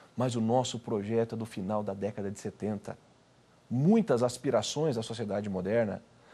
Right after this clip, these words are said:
muitas aspirações dessa modernidade não estão nele tratados. O código é muito omisso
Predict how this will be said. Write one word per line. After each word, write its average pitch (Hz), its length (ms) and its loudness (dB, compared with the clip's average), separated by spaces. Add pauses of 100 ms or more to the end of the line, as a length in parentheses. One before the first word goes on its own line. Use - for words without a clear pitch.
(140)
muitas 120 200 -2
aspirações 123 600 -2
dessa 123 180 -4
modernidade 120 1400 -2 (580)
não 117 220 0
estão 127 400 -2 (240)
nele 117 220 0
tratados. 113 580 -2 (680)
O - 80 -12
código 131 380 2
é - 20 2
muito 127 320 -4
omisso 123 560 -4